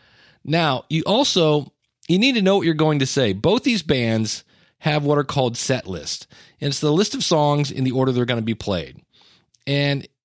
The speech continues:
it's only a game plan and, and can be changed, and I'll talk about that here in a second. But when they hit the stage, they have a pretty good idea of what's going to happen in the next sixty to ninety minutes. Now, as a podcaster, you should have a pretty good idea of what you're going to say when you press record.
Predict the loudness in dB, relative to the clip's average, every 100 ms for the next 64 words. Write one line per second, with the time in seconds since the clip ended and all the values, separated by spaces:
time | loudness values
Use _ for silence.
0 | _ _ -4 0 0 0 0 0 0 0
1 | 0 0 -2 -2 0 -2 -2 -8 -10 -6
2 | -2 -2 0 0 0 0 0 0 0 0
3 | 0 0 0 0 0 -2 -2 -2 0 -2
4 | -2 -6 -10 -20 -20 -4 0 2 2 2
5 | 2 2 0 -2 2 2 4 2 0 -6
6 | -12 -16 -2 0 2 0 0 0 0 2
7 | 2 2 2 4 0 2 2 2 0 0
8 | 2 2 0 0 0 0 0 0 -2 -2
9 | -2 -2 -2 -2 0 0 0 0 0 -2
10 | -6 -12 -14 -18 -8 -2 -2 -2 -4 -4
11 | -2 -2 -2 -2 -2 -2 -2 0 0 0
12 | -2 -2 0 2 2 2 2 2 -2 -8
13 | -4 -2 0 0 0 0 0 2 2 0
14 | 0 0 0 0 -2 -2 -2 -4 -2 2
15 | 2 2 -2